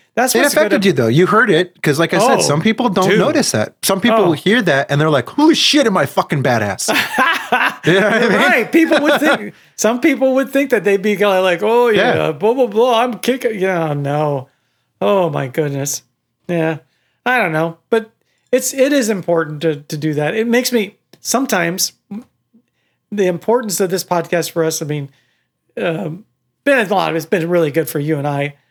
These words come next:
Speaker 2: Yeah.
Speaker 1: and our relationship. And I think it's been good for us personally too. And, w-, and one of the things that I've, is listening to yourself. It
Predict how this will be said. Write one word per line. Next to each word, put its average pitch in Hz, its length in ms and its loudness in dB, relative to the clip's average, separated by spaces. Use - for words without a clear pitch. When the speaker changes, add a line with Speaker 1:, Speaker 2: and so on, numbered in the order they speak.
Speaker 2:
Yeah. 262 140 4
Speaker 1:
and 156 320 -6
our 190 140 0
relationship. 170 600 0
And 185 100 -2
I 190 40 -4
think 269 140 -2
it's 214 100 -6
been 175 220 -2
good 170 180 -2
for 175 120 -2
us 147 140 -4
personally 165 600 -6
too. 165 320 -2
And, 196 200 -2
w-, 262 180 -4
and 190 180 -2
one 233 200 0
of 240 60 0
the 214 80 0
things 175 260 -2
that 165 100 0
I've, 160 140 -2
is 208 340 -6
listening 208 600 0
to 208 100 -2
yourself. 175 760 -2
It 208 160 -8